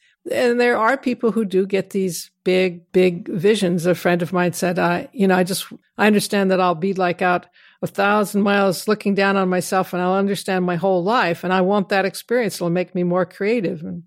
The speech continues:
I said, "Mm, okay." <laughs> I kinda, I kinda believe that it,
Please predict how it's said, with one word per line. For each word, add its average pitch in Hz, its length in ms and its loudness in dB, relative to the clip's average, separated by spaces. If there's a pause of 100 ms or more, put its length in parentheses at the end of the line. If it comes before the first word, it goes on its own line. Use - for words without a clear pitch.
(220)
I - 300 -20
said, 180 220 -14 (100)
"Mm, 202 600 -2 (240)
okay." 262 200 -4 (160)
<laughs> - 1080 2 (1000)
I 214 100 2
kinda, 233 460 -2 (500)
I 226 60 -4
kinda 247 320 0
believe 214 480 -2
that 185 220 0
it, 202 300 -2